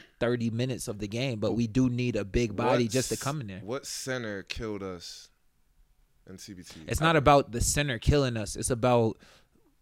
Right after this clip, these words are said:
Speaker 1: what I have. So what I have to do as a four man masquerading as a five man is the j-, is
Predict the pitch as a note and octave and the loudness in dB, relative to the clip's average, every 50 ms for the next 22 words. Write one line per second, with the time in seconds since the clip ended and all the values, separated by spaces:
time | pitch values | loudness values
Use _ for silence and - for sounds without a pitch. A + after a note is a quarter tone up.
0 | _ _ _ - A2 A#2 C3+ C3+ A2+ - G2+ C3 C#3+ D3 E3 D3+ A#2+ - - - | _ _ _ 0 6 8 8 8 8 6 6 6 8 8 6 4 2 0 -4 0
1 | C#3 B2 A#2 A2+ A2 G#2+ A2+ A#2 A#2+ B2+ C3+ C#3+ C#3+ B2+ - - A#2 A2+ G#2+ A#2+ | 2 4 4 4 2 2 0 0 2 4 4 4 4 2 0 -2 -6 -2 0 0
2 | A#2+ A#2 A2 F2+ A2 A2+ G2 A2 G#2 F#2+ - _ - B2+ C3 C3 C3 B2 A#2+ A#2+ | 2 2 0 -2 -2 -4 -4 -4 -4 -6 -8 _ 0 0 2 2 0 -2 -6 -8
3 | A#2 A2+ A2+ A2+ A2 - _ _ _ - B2 B2+ B2+ B2 - - C#3+ B2 C3 C#3+ | -10 -10 -10 -12 -14 -16 _ _ _ -8 -6 -6 -6 -6 -8 -10 -8 -4 -2 0
4 | C#3 C3 C3 B2+ A#2+ A#2 A#2 G#2+ G#2+ A2+ - - B2+ C3 B2+ B2 B2 A2+ A2 G#2+ | 0 0 -2 -6 -10 -10 -12 -10 -10 -12 -10 -8 -6 -6 -4 -4 -6 -8 -8 -12
5 | G#2+ G#2 G#2 G#2 - - - - _ _ _ _ - - A#2 A2+ A2+ A2 G2+ F2+ | -12 -14 -14 -16 -18 -20 -20 -20 _ _ _ _ -6 -2 0 0 0 0 -2 -4
6 | - - - _ _ _ _ _ _ _ _ _ _ _ _ _ _ _ _ _ | -6 -6 -8 _ _ _ _ _ _ _ _ _ _ _ _ _ _ _ _ _
7 | _ _ _ - - A#2 B2+ A#2+ G#2 F#2 F#2+ - - - C3 B2 A#2 A#2 A2+ G#2 | _ _ _ -10 -6 -4 -4 -4 -4 -8 -14 -12 -6 -2 0 0 0 0 -2 -4
8 | G2 F#2 | -6 -10